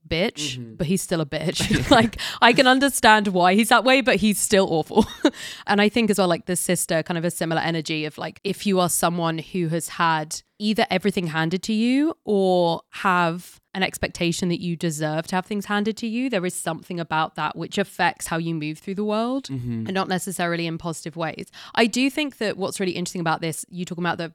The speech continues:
Speaker 1: the fact it, it's quite derivative, one hundred percent.
Speaker 2: Mm-hmm.
Speaker 1: Like, the allusions and the references in this are so many, but I also think it's interesting because it takes from a bunch of different types of narrative
Speaker 2: Mm-hmm.
Speaker 1: where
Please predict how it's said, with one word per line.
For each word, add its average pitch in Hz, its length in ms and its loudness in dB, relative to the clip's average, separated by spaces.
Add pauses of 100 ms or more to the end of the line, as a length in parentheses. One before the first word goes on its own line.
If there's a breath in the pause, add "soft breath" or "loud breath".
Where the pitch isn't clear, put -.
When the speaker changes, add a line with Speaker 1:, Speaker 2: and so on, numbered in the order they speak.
Speaker 1:
the 160 80 -12
fact - 260 -6
it, 180 120 -8 (100)
it's - 200 -8
quite - 200 -6
derivative, 180 500 -2
one 180 180 0
hundred 170 280 -6
percent. - 300 -8
Speaker 2:
Mm-hmm. 127 60 -14
Speaker 1:
Like, - 220 -10
the 185 180 -6
allusions 220 480 -2
and 196 100 -6
the 175 220 -6
references 165 440 -8
in 156 80 -8
this 151 200 -10
are 156 80 -12
so 156 300 -4
many, 156 360 -4 (380 soft breath)
but 185 120 -2
I - 20 -6
also 277 300 0
think 233 100 0
it's 196 100 -4
interesting 170 380 -8
because 170 220 -8
it - 120 -12
takes - 460 -8
from 175 320 -8 (100)
a 175 80 -12 (120)
bunch 180 300 -8
of 175 140 -12
different 170 580 -8
types - 540 -6
of 160 360 -10 (260 soft breath)
narrative 151 560 -6
Speaker 2:
Mm-hmm. 135 340 -2
Speaker 1:
where 175 380 2